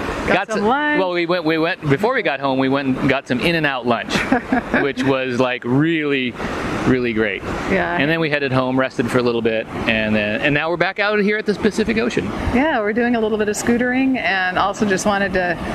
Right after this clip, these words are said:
Speaker 1: to catch you guys up in, uh, what's going on and the rest of the show. And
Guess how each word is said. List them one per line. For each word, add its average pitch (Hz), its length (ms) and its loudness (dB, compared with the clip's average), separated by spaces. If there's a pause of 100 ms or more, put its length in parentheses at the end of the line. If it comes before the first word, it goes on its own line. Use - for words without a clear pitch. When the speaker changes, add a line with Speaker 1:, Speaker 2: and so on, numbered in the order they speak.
(320)
Speaker 1:
to 233 80 4
catch 320 280 0
you 302 80 2
guys 254 260 0
up 269 300 0
in, 196 400 0
uh, 175 460 0
what's 214 200 0
going 214 280 0
on 220 320 2
and 190 320 0
the 196 100 2
rest 214 240 0
of 214 60 0
the 196 80 2
show. 247 380 0 (360)
And 226 420 2